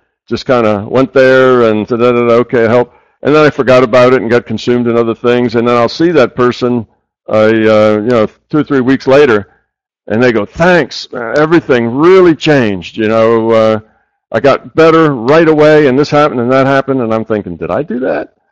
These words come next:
or not? I really didn't put that much effort into it." And I've done that enough times to realize that sometimes I'm a lot more effective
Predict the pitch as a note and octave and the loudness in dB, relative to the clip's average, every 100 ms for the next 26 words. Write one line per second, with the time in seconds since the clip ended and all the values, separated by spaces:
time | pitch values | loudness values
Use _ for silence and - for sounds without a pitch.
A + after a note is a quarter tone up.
0 | _ _ _ _ _ _ - G#2 C#3+ A#2+ | _ _ _ _ _ _ -8 -2 0 0
1 | F2+ A2+ F#3 D3+ C3+ C#3+ C3+ - D3 C3+ | -2 -2 -4 -2 0 0 0 0 0 0
2 | B2+ B2+ C#3+ F3+ F#3 E3 A2 F#2+ A2+ F2 | 0 -2 0 0 2 0 -2 -2 -2 -2
3 | D#2 _ _ _ _ _ _ _ _ - | -6 _ _ _ _ _ _ _ _ -8
4 | A2 A2+ A2+ A2+ G#2+ - - _ _ A2+ | -2 0 0 -4 -6 -10 -20 _ _ -8
5 | A2 D3+ F3+ D3 C3 B2+ F#3 - A#2+ G2+ | 0 2 4 2 2 2 0 -2 -4 -2
6 | G#2 G#2+ - A#2+ B2 C3+ C3 C3 C3 A#2+ | -2 -4 -8 -4 2 2 4 2 0 0
7 | B2 - - E3+ A#3 A#3 A#2 F#2 F2 A2 | -2 -4 -4 -2 -2 -2 -2 -2 -4 -6
8 | A#2+ - _ _ _ - B2 B2+ C#3+ D#3+ | -10 -20 _ _ _ -4 0 2 2 2
9 | D3+ D3 - D#3 E3+ - G#2+ G#2 | 2 0 0 -2 -2 -2 -2 -4